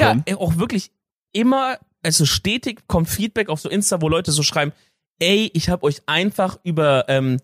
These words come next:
Speaker 1: die Podcast-Charts entdeckt." Also weißt du, die uns gar nicht kannten als Person, die einfach mal reinhören.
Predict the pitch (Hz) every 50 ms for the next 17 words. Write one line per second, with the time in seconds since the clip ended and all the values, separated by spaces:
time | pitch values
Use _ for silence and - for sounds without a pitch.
0 | _ _ - 139 131 - - 170 170 - - - 143 127 123 - - - - 120
1 | 120 117 - - 131 113 113 117 120 151 - _ - _ _ _ _ _ _ -
2 | 131 139 151 170 185 185 170 180 - 202 202 - - 208 202 220 214 196 - -
3 | 214 - 175 151 147 - - 165 139 143 156 156 156 160 170 - - - - 165
4 | 196 233 226 226 190 196 170 165 175 190 208 196 185 156 143